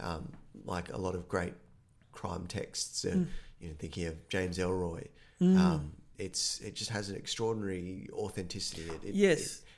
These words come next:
Speaker 1: it makes it sing.
Speaker 2: It, it feels lived in.
Speaker 1: Yes.
Speaker 2: And it feels,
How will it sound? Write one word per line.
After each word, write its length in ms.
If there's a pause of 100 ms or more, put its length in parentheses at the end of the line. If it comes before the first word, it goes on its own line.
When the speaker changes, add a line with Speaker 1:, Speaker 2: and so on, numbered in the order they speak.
Speaker 1:
it 40
makes 240
it 120
sing. 420 (320)
Speaker 2:
It, 120 (220)
it 120
feels 520
lived 280
in. 180 (140)
Speaker 1:
Yes. 320
Speaker 2:
And 100
it 60
feels, 400